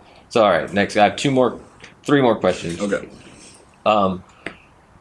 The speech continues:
Speaker 1: do you ever struggle between being a designer or artist, and how do you address it? Like, do you struggle, kind of some of the stuff we've
Speaker 2: With
Speaker 1: already
Speaker 2: the
Speaker 1: talked about.
Speaker 2: identity?
Speaker 1: Yeah, it's like, do you ever, so I'll just say artist. Do you ever struggle, um,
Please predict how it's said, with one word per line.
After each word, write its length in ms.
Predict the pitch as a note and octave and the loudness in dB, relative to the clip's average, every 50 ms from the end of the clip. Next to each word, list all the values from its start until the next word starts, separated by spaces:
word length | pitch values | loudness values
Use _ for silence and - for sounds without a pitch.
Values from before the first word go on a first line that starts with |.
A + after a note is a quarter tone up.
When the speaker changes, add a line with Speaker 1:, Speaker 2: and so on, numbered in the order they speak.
| _ _ _ _ _ _ - | _ _ _ _ _ _ -2
Speaker 1:
do 100 | A#2 C3 | 2 2
you 120 | C#3+ D3 | 4 4
ever 220 | - D#3 D#3+ D#3+ | 4 4 2 2
struggle 440 | D#3 - - - C3+ C3 B2+ C#3 C3+ | 0 -2 0 0 0 2 2 2 2
between 400 | A#2 A#2+ G#2 - - A2+ G#2+ G2+ | 2 0 -4 -2 -2 -2 -2 0
being 320 | F#2 A#2 B2 B2 C3 B2 A2+ | 0 2 2 2 2 2 0
a 160 | G2+ F#2+ - - - | -2 -2 -6 -12 -8
designer 420 | - G2 F2 A2 A2 G#2+ A#2+ A#2+ A#2 | -6 -2 0 2 2 4 4 2 2
or 160 | G2+ G#2 - | 2 2 2
artist, 460 | - G2+ G#2 G#2 G2 G2+ G2 - - | 4 2 4 4 2 0 -2 -4 -8
and 100 | F2 E2+ | -8 -8
how 240 | E2+ - - G2 G2+ | -6 -2 0 0 0
do 80 | G2+ | 0
you 120 | G2+ F#2+ F2 | 0 -2 -2
address 360 | D#2+ - - D3+ - - - | -2 -2 -4 -4 -4 -4 -8
it? 160 | - - - - - - - - - - _ - _ _ - - _ _ _ _ _ _ _ _ _ _ _ - | -14 -16 -16 -18 -20 -20 -20 -20 -20 -20 _ -20 _ _ -20 -20 _ _ _ _ _ _ _ _ _ _ _ -6
Like, 220 | F2+ F2 - - | -6 -6 -6 -6
do 60 | - A2+ | -6 -6
you 20 | |
struggle, 340 | A2 - - G#2+ G#2 A2 G#2 - | -2 0 2 2 2 2 0 -2
kind 260 | - - D3+ D3+ D3+ | -2 -2 -2 0 -2
of 60 | C#3+ | 0
some 160 | - D3+ C#3+ C3 | 0 0 0 0
of 40 | A#2+ | -2
the 20 | G#2 | 0
stuff 240 | C3 B2 G#2+ - | -2 -2 -2 -2
we've 100 | - G#2+ | 0 0
Speaker 2:
With 80 | G2+ G#2 | 2 2
Speaker 1:
already 160 | - - C3 C3 | 4 4 4 4
Speaker 2:
the 40 | |
Speaker 1:
talked 160 | A#2 G#2+ G2+ A2 | 4 2 2 2
about. 220 | A2+ - A2+ - | 2 2 4 4
Speaker 2:
identity? 240 | B2+ B2+ B2+ - - - | 2 0 -2 -6 -12 -4
Speaker 1:
Yeah, 340 | - C3+ C#3 B2 A#2 G#2 G2 | 0 2 4 4 4 4 4
it's 80 | F2 - | 2 0
like, 160 | F#2 F2 - | -2 -2 0
do 80 | A2+ A#2+ | 2 2
you 60 | A#2 | 2
ever, 220 | A#2+ A#2+ A2 G2 G2 | 4 2 2 0 2
so 120 | - B2+ | 2 2
I'll 60 | A2+ A2+ | 2 2
just 120 | A2+ - | 0 0
say 200 | B2 G#2+ F#2+ F2 - | 0 0 0 0 0
artist. 380 | F2+ F2+ F2+ E2+ D#2 - - - | 2 2 2 0 -2 -6 -8 -2
Do 80 | A2 | 0
you 60 | A2 A#2 | 2 4
ever 340 | B2 C3 C3 B2 A#2+ A2 | 4 4 4 4 4 2
struggle, 600 | G2+ - - A#2 A2 G#2 A2 A2 G#2+ G#2 G#2 G#2 - - - - - - - _ _ - | 0 0 0 0 2 4 4 4 4 2 0 -2 -10 -20 -20 -20 -20 -20 -20 _ _ 0
um, 460 | G2 G2 F#2+ F2+ F2+ E2+ E2+ F2 | 2 4 4 2 2 -2 -4 -10